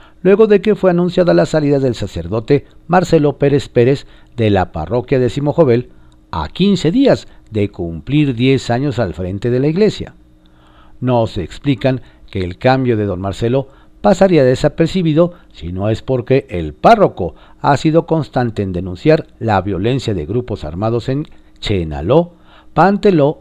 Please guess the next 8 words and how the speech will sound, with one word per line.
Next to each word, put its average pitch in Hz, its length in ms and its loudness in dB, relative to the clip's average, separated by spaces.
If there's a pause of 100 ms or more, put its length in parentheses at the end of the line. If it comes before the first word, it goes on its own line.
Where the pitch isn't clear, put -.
(120)
y 120 220 -2
Simojovel. 98 800 -4 (600)
Ya 110 220 2
hace 160 220 0
poco, 160 520 0 (120)
organizaciones 165 720 0
civiles 117 400 -4
indicaron 123 500 -4